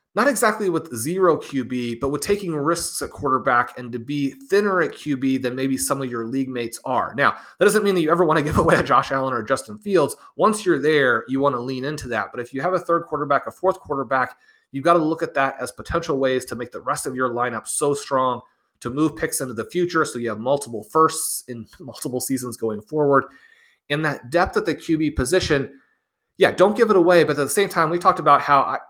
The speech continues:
I think there were, like, twenty backups that factored into the twenty twenty-two season. You want to be aggressive in going out and stacking those guys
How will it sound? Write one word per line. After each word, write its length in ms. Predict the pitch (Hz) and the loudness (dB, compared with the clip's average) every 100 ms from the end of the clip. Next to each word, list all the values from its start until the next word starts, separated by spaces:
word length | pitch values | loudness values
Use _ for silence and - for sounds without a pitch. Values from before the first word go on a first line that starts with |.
| - | 0
I 60 | - | 0
think 140 | 226 | 0
there 100 | 196 | -2
were, 60 | 151 | -2
like, 160 | 120 | -2
twenty 420 | - 123 165 175 | 0 0 -2 -6
backups 640 | 131 120 - - - - - _ _ - | -4 -6 -8 -14 -14 -16 -16 _ _ -10
that 140 | 135 - _ - | -10 -10 _ -6
factored 480 | 131 143 147 131 127 | -4 -4 -4 -4 -6
into 320 | 127 - 131 | -14 -12 -10
the 80 | 123 | -8
twenty 260 | - 135 | -8 -10
twenty-two 460 | 120 120 107 - 120 | -10 -12 -12 -10 -8
season. 440 | - 180 147 135 - - _ - | -6 -4 -2 -4 -8 -20 _ -4
You 120 | 185 | 2
want 140 | 220 | 2
to 80 | 208 | 2
be 160 | 180 165 | 0 0
aggressive 640 | 117 117 143 160 170 143 | 0 2 2 4 0 -2
in 160 | 127 120 | -4 -2
going 360 | 143 147 135 | -2 0 -2
out 360 | 131 135 131 131 - | 0 0 0 -4 -12
and 140 | 117 | -10
stacking 520 | - - 139 - 156 | -8 -2 0 -2 -4
those 200 | 139 131 | -4 -4
guys 480 | 131 123 120 117 113 | -2 2 2 0 -6